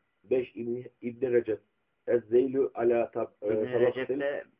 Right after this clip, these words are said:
Speaker 1: Hanabile.
Speaker 2: talebelerindendir zaten İbn Teymiye'nin, biliyorsun.
Speaker 1: Evet.
Speaker 2: İbn Recep'ül Hanbeli. İmam Zehebi yine talebelerinden.
Speaker 1: Evet.
Speaker 2: Evet.
Speaker 1: Altı, Tabakatul Müfessirin. Yedi,
Speaker 2: Evet.
Speaker 1: Suyuti.
Speaker 2: Tabakatul
Speaker 1: Tabakatul Kuffar.
Speaker 2: Müfessirin.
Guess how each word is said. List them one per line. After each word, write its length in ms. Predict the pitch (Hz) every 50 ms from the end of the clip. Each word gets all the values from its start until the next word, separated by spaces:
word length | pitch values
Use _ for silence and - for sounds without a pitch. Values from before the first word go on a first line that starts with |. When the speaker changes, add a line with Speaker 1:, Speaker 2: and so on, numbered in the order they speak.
| _
Speaker 1:
Hanabile. 240 | - 113 117 117 117
Speaker 2:
talebelerindendir 760 | 120 123 123 120 123 123 123 123 123 123 131 127 117 95 90 92
zaten 320 | 92 90 - - 120 123
İbn 200 | - 95 98 92
Teymiye'nin, 480 | _ 98 90 87 87 90 92 90 95 95
biliyorsun. 240 | 95 92 90 - 95
Speaker 1:
Evet. 120 | 95 95
Speaker 2:
İbn 60 | 98 101
Recep'ül 280 | 98 - 95 95 92
Hanbeli. 380 | - - 92 90 87 90 95 104
İmam 280 | 98 107 110 107 107
Zehebi 280 | 104 104 104 107 104 104
yine 160 | 107 104 104 -
talebelerinden. 640 | _ 95 90 90 - _ - - 80 90 _ _ 101 101
Speaker 1:
Evet. 120 | 98 92 92 90
Speaker 2:
Evet. 100 | 90 90 _ _ _ _ _ _ _ _ _ _ _ _ _ _ -
Speaker 1:
Altı, 400 | 101 113 113 - 139 120 104 - _ -
Tabakatul 560 | 110 110 120 123 123 143 139 - 139 139 143 _ _ _ _ _ _ -
Müfessirin. 640 | - 107 - 123 120 - _ - 117 113 107 92 - _ _ _ _ -
Yedi, 200 | - 107 117 120
Speaker 2:
Evet. 100 | 120 117 _
Speaker 1:
Suyuti. 560 | - - 120 120 127 123 120 - 120 95 - _ _ _ _ _ _ -
Speaker 2:
Tabakatul 560 | 117 113 117 123 123 135 131 131 135 135 131
Speaker 1:
Tabakatul 160 | 101 - 120
Kuffar. 220 | - 92 113 117 101
Speaker 2:
Müfessirin. 360 | 92 _ _ - 87 87